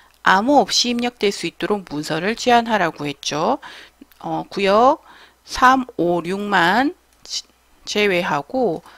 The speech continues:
나머지는 체크를 없앱니다. 그런 다음 확인을 누르고 예, 문서 보호를 적용합니다 버튼을 누릅니다.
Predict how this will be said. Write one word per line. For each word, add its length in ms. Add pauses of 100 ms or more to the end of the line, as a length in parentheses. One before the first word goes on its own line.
(160)
나머지는 680
체크를 680
없앱니다. 720 (1500)
그런 260
다음 480
확인을 600
누르고 680 (460)
예, 260
문서 360
보호를 520
적용합니다 920
버튼을 600
누릅니다. 640